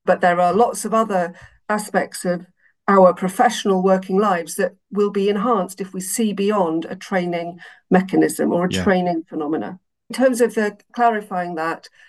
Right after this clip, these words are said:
Speaker 1: I think it is perfectly reasonable to admit that when we train other people, we have some very clear objectives. We often have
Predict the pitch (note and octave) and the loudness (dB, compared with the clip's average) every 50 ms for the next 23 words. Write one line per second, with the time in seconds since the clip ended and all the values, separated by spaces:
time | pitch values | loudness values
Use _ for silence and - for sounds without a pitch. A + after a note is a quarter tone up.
0 | _ _ _ _ - A3+ A3+ A3 B3+ B3 - - - _ _ _ _ _ _ - | _ _ _ _ -4 -4 -2 0 0 -2 -2 -2 -8 _ _ _ _ _ _ -2
1 | A#3+ A#3+ A3 B3+ B3+ A#3+ - - C4 C4 C4+ C4 C4 A#3+ - - G#3+ A3 A3 G#3+ | 0 0 2 0 -2 -2 -2 0 0 0 2 2 0 -4 -2 -4 -4 -4 -4 -4
2 | G#3+ G#3 G#3+ - - _ _ _ _ _ _ _ _ _ - A3+ A#3+ B3 A3 A3+ | -4 -8 -10 -12 -16 _ _ _ _ _ _ _ _ _ 0 2 2 2 2 2
3 | G#3 F3+ D#3 E3+ E3 F3+ E3 - - G#3 G#3 F#3+ F#3 F#3 F#3+ G3 G3+ F#3+ F#3 F3+ | 0 0 0 0 -4 -6 -6 -6 -2 0 2 2 2 2 0 0 2 2 2 2
4 | E3 - - F#3 F#3 F#3+ G#3 G#3+ A#3 A#3 A#3 A3 - - - - A#3+ A3+ A3+ G#3 | 0 -2 -4 -4 -2 0 0 0 2 0 -2 -4 -6 -8 -4 0 2 2 2 2
5 | E3+ D3+ D3+ E3 A3 B3 B3 _ _ _ _ - A3+ G#3+ F#3 G3+ F#3+ F#3+ - - | 0 -2 -4 -6 -8 -10 -12 _ _ _ _ -4 -4 -2 -2 -2 -4 -6 -6 -6
6 | A3+ G#3+ A3 - F#3 E3 D#3+ - - F#3 G3+ G#3 G3+ G3 F#3+ F#3 A3 F#3 G3+ F#3+ | -6 -6 -6 -4 -4 -4 -4 -4 -4 -2 0 0 0 0 -2 -2 -2 0 0 0
7 | F#3+ - - G3 F#3+ F#3 F#3 A3+ A#3 B3+ B3+ B3+ B3 - - - - G#3 G3+ F#3+ | -2 -2 -4 -4 -4 0 2 4 4 4 2 0 -6 -10 -14 -14 -10 -6 -4 -2
8 | F#3 F3+ F3 E3+ - _ - - - F#3+ E3 - - - - - - B2+ - - | -2 -2 -2 -4 -8 _ -18 -8 -4 -4 -4 -4 -6 -12 -10 -10 -10 -10 -6 -2
9 | - G3+ - G#3+ G#3+ A3 - - A3+ G#3 G3+ G3+ F#3+ F#3 F#3 F#3 | -2 0 2 2 0 0 2 2 2 2 4 4 4 4 4 4